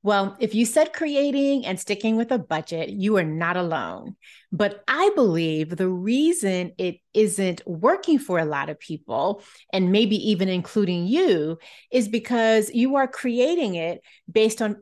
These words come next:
upon how you want to ideally say that you are spending your money, rather than perhaps on how you need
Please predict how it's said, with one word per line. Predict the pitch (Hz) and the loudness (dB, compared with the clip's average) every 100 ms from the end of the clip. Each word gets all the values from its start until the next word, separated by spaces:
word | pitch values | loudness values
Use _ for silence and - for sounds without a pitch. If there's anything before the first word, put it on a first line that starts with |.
| _ | _
upon | 214 208 214 190 185 185 | -6 -4 -4 -2 -2 -4
how | - 208 | -4 -4
you | 190 214 | -2 -4
want | 180 196 - | -4 -6 -6
to | - 190 - | -6 -6 -4
ideally | 190 170 151 196 262 320 240 185 | -4 -4 -2 2 4 4 2 0
say | - 185 | 0 0
that | 175 180 | 0 -2
you | 175 190 190 | -4 -6 -4
are | - 165 190 | -2 -2 -2
spending | - 180 175 180 | -4 -4 -4 -2
your | 175 | -2
money, | 165 277 190 127 185 202 - - - | 0 0 0 -2 -6 -8 -16 -20 -14
rather | 180 208 220 277 285 | -4 0 2 2 2
than | 214 196 | 2 0
perhaps | 190 180 175 180 185 185 | -2 -4 -2 -4 -4 -6
on | 170 | -4
how | 170 180 | -4 -2
you | 180 202 | 0 2
need | 277 523 | 2 0